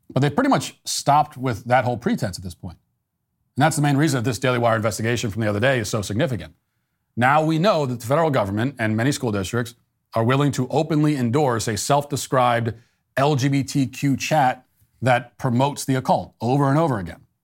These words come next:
And just to reiterate, they're, they're hosting these occult-themed chats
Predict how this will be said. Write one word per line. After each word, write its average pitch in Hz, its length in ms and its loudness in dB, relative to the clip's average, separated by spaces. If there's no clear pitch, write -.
And 123 80 2
just 180 160 2
to 165 80 -4
reiterate, 156 360 2
they're, 131 140 -2
they're 123 180 -2
hosting 147 300 0
these 131 140 0
occult-themed 135 500 -2
chats 139 320 0